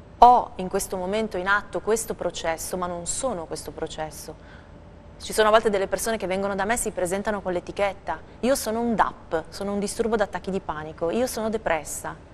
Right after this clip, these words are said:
Sono diventati quella malattia lì. Il primo passo per far star meglio una persona è di non coincidere. Io ho uno stato d'animo depresso,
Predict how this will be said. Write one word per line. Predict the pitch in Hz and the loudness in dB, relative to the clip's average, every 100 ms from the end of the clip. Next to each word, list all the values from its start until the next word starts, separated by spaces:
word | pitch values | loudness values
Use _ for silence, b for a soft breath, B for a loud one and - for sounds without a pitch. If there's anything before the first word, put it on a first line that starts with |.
| B B B B B B - - - - - - - - - | B B B B B B -20 -20 -18 -18 -18 -20 -18 -18 -10
Sono | - 220 | -2 2
diventati | 226 247 277 262 202 175 214 | 6 6 6 8 8 8 4
quella | 226 202 | 2 2
malattia | 190 185 - 190 | 2 -2 0 -2
lì. | 170 151 - - - B B - - - - - - | -2 -6 -10 -18 -18 B B -18 -20 -20 -18 -18 -10
Il | 196 | -2
primo | 262 294 277 | 4 4 6
passo | 247 202 - - 170 160 170 - | 8 8 6 -2 -2 -2 -4 0
per | 185 | 0
far | - 208 | 4 2
star | 196 208 208 | 4 2 4
meglio | 220 214 | 2 2
una | 185 | -2
persona | - 180 - 196 165 165 185 254 B B B | -4 -4 -4 -4 -4 -4 -6 -8 B B B
è | 208 247 240 | 4 4 4
di | 220 | 2
non | 226 233 | 0 2
coincidere. | 247 240 - 196 170 165 - | 2 2 0 0 0 0 4
Io | 233 - | 4 6
ho | 294 339 - - - - - - - - | 8 6 4 -12 -18 -20 -20 -20 -20 -6
uno | 196 180 | -2 -2
stato | - 214 185 | 0 0 2
d'animo | 180 175 170 | 0 -2 -4
depresso, | 165 - 160 151 - - | -6 -4 -6 -6 -12 -12